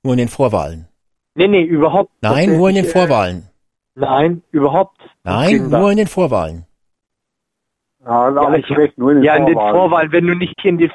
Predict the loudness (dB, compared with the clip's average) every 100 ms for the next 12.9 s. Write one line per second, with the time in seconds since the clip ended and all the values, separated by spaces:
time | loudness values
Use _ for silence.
0 | 0 2 4 2 0 -4 -16 -10 -6 0
1 | 2 4 2 -4 -20 -10 -6 -2 2 2
2 | 0 0 0 0 0 -2 0 2 2 2
3 | 2 -2 -4 -14 _ _ -2 2 2 0
4 | -2 -2 -2 -2 -4 0 -2 0 0 0
5 | 2 2 2 2 -2 -2 -4 -4 0 2
6 | 0 0 2 2 2 -2 -2 -2 0 0
7 | -2 -2 -2 -2 0 2 2 0 -2 -4
8 | -6 -4 -4 -4 -6 -4 -6 -4 -6 -6
9 | -6 -6 -4 0 0 0 -2 -2 -2 0
10 | 0 2 0 -2 -4 -4 -4 -8 -4 -4
11 | -2 -6 -6 -6 -4 -6 -4 -2 -2 0
12 | 0 0 0 0 0 -2 -2 -2